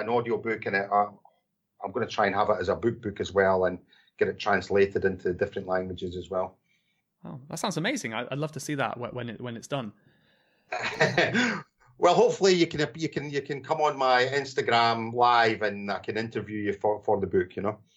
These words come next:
Speaker 2: Yes, I'd love to. I'd love to. Despite,
Speaker 1: <laughs>
Speaker 2: despite being terrified, but <laughs>
Speaker 1: Yeah, don't worry about it. Just pretend there's nobody watching. <laughs>
Speaker 2: Yeah, that's good advice.
Speaker 1: Uh-huh.
Speaker 2: Um,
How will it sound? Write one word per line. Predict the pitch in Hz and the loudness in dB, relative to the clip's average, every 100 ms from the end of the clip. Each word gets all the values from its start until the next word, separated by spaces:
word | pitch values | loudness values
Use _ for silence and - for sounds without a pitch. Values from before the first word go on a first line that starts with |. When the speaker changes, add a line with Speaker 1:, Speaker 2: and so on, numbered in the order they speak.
| _ | _
Speaker 2:
Yes, | 135 117 110 - | -10 -10 -10 -10
I'd | 127 | -2
love | 143 143 | -2 -2
to. | 123 101 | -4 -4
I'd | |
love | 120 113 | -8 -10
to. | - - _ _ _ - - | -16 -20 _ _ _ -6 -2
Despite, | 165 147 135 - | 2 2 0 -2
Speaker 1:
<laughs> | 135 | -6
Speaker 2:
despite | - 135 | 0 0
being | 135 120 | -2 -6
terrified, | 127 117 110 101 101 - | -4 -4 -4 -8 -10 -16
but | - 139 165 | -12 -6 -4
<laughs> | 151 160 143 | -2 -2 0
Speaker 1:
Yeah, | 151 151 147 147 143 | 4 6 8 6 6
don't | 156 131 | 4 6
worry | 127 117 | 4 4
about | 110 110 | 4 2
it. | 113 | 0
Just | 117 113 | -4 -6
pretend | - 123 117 113 | -4 0 2 2
there's | 110 | 0
nobody | 117 113 | -2 -2
watching. | 101 104 - 104 98 _ - | 0 -2 -2 -8 -8 _ -20
<laughs> | - - 160 | -18 -10 -4
Speaker 2:
Yeah, | 110 | -2
that's | 107 110 | -4 -4
good | 127 117 | -4 -4
advice. | 117 104 107 - _ _ _ _ _ - | -6 -10 -10 -18 _ _ _ _ _ -8
Speaker 1:
Uh-huh. | 113 107 104 | -4 -2 -4
Speaker 2:
Um, | 107 113 | -6 -12